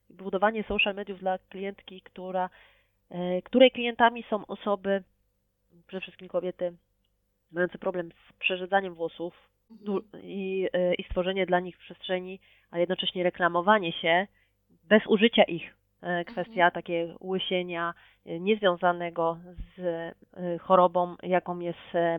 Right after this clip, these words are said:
Speaker 1: nowotwór, tylko po prostu, e, życiowo, że się pojawiają takie elementy nawet w oble-, w obrębie, e, współczesnych problemów,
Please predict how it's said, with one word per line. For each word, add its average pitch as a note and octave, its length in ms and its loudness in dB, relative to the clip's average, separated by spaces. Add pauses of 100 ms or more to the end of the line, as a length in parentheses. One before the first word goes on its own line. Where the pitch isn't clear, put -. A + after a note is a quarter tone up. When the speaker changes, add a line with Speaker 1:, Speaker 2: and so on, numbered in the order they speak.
Speaker 1:
nowotwór, F3+ 640 -2 (300)
tylko G3+ 240 -8
po G3 140 -8
prostu, G3 720 -4 (540)
e, A3 40 -16
życiowo, G3+ 580 2
że F#3+ 80 -16
się G3+ 100 -18
pojawiają F3+ 440 0
takie F3 220 -10
elementy F3 520 -8
nawet F3 360 -14
w - 160 -18
oble-, E3+ 480 -8
w - 80 -6
obrębie, F3+ 500 -2 (480)
e, E3+ 200 -8
współczesnych - 1200 -6
problemów, F3+ 560 -6